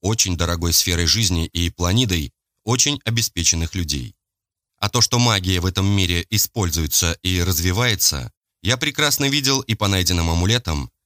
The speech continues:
которые собрал с трупов разбитого на дороге отряда, и по тем магическим стрелам и маскировке, которую могу наблюдать сейчас. Так что вполне понятно, почему достаточно одаренный в магическом плане человек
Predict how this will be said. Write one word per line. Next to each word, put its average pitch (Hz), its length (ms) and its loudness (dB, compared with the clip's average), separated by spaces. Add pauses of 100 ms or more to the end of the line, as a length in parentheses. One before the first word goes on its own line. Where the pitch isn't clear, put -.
(120)
которые 98 320 0
собрал 90 340 0
с - 100 0
трупов 90 320 -4
разбитого 87 460 -2
на 85 120 0
дороге 85 340 0
отряда, 69 520 -6 (560)
и 117 100 -2
по 143 140 0
тем 165 180 0
магическим 151 640 0
стрелам 92 540 0
и 98 60 2
маскировке, 104 840 0 (260)
которую 98 460 0
могу 95 240 0
наблюдать 90 480 0
сейчас. - 560 -2 (760)
Так 117 140 0
что 123 160 0
вполне 113 360 2
понятно, 113 480 0
почему 87 360 0
достаточно 90 720 -2
одаренный 95 540 0
в 73 80 -4
магическом 85 580 -2
плане 80 320 -2
человек 92 540 -2